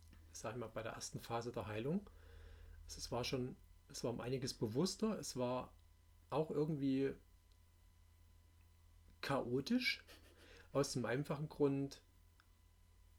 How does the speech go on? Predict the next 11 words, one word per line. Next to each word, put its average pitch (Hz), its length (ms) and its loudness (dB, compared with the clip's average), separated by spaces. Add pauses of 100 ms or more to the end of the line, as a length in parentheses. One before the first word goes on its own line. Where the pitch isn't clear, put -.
(580)
es - 160 -2
ist 123 100 -4
eine 117 100 2
neue 110 220 2
Situation, 127 720 0
mit 117 160 -2
der 117 460 -2 (100)
auch - 180 -6
du 202 200 2
erstmal - 320 -4
zurechtkommen 120 720 -4